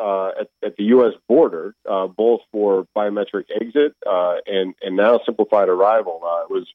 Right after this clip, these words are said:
uh, refreshing, uh, returning from international travel yesterday, uh, to have, uh, facial recognition enable my global entry transaction. Uh, w-, one touch, got my receipt, and was out of, uh, of the F I S in less than five minutes.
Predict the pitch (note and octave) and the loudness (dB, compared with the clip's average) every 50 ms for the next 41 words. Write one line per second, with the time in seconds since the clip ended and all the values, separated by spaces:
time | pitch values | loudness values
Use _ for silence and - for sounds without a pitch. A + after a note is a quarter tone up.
0 | _ _ _ _ _ _ _ _ - - F#2 F2+ F2+ F2+ F2 F2 G#2 G#2 G#2 - | _ _ _ _ _ _ _ _ -4 0 0 2 2 0 0 2 0 0 2 2
1 | A#2 A#2 A2+ - - G#2+ G#2 G2+ G2+ G2 F#2+ F#2+ F#2 F2+ F#2+ F#2+ - - A2 G#2+ | 2 2 2 2 2 2 2 2 2 0 0 0 0 -2 -2 -2 -2 0 0 2
2 | G#2+ G2 - F#2+ G2 G2+ G2+ G2+ G2 F#2+ - - F2+ - - G#2 G2 G2 F#2+ F#2 | 2 0 0 0 0 0 0 0 0 0 -2 -6 -10 -4 -2 0 2 2 0 0
3 | F#2 F#2 G2 G#2+ - - G#2 G2 F#2+ F#2+ F#2 F#2 F#2 - _ _ _ _ _ _ | -2 0 0 0 0 -2 -2 0 0 0 0 0 -2 -6 _ _ _ _ _ _
4 | _ _ - - F#2+ F#2 - - G2 F#2 G2 G2+ G2+ G2+ F#2+ F2+ F#2 - G#2+ F#2+ | _ _ -8 -6 -4 -4 -2 0 0 2 4 4 4 2 2 0 -2 -2 0 0
5 | F2+ F2+ F2+ F2+ E2 - - G2+ G#2 - A2 G#2+ - G#2+ F#2+ G2+ G2+ - - G2 | 0 0 0 0 -2 -4 -6 -8 -6 -4 -4 -2 -2 0 0 2 0 0 0 0
6 | G2 G#2 G#2 - - G2+ F#2+ F#2+ F2+ F#2+ G2 G#2 F#2 G2 G2 G2 G2 F#2+ F#2+ F#2 | 2 2 2 2 0 0 2 2 2 4 2 4 4 2 2 2 2 2 2 0
7 | F2+ - G#2 G#2+ G#2 G#2+ A2 B2+ C3+ - G2+ F#2 - G2 F2 D#2+ - F2 D#2 D2 | 0 2 2 2 4 4 2 2 2 -2 -8 -10 -8 -10 -10 -8 -8 -8 -10 -10
8 | - _ - - _ _ - F#2+ F2 F2 F2 F2 F2 E2 - _ F#2+ F#2+ - - | -12 _ -20 -20 _ _ -8 -6 -4 -4 -4 -4 -6 -8 -8 _ -4 -4 -2 0
9 | G2+ A2 A#2 A2+ - A2+ A2+ A#2+ - - - - G2+ G2+ G2+ G#2 G#2 G#2 G2+ G2 | 0 0 0 0 2 2 2 2 0 -2 -2 0 0 0 2 2 2 2 0 0
10 | - - G#2+ A2 A2+ A2 - _ _ _ _ _ _ _ - G2 G2 G2 F2+ G2+ | -2 -2 -2 -2 -2 -4 -6 _ _ _ _ _ _ _ -2 0 0 2 2 2
11 | G2+ G2+ G#2 G2+ G2 G2 G2 - G#2 F#2+ F2+ - F#2+ G2+ F#2+ G2 G2+ G2 F#2+ - | 4 4 4 2 2 0 -2 -2 -2 -2 -2 -2 -2 -2 0 2 2 2 2 2
12 | G2+ G2 G2 F#2+ F#2+ G2 F#2+ - F#2+ F2+ G2 G#2 G2+ - F#2+ F#2 F2 - G#2 F#2+ | 2 2 2 2 2 0 0 -2 -4 -2 -2 -2 -2 -2 -4 -4 -2 0 0 0
13 | F#2 G2 A#2+ B2 G#2 D2 - | 2 2 2 2 2 0 -4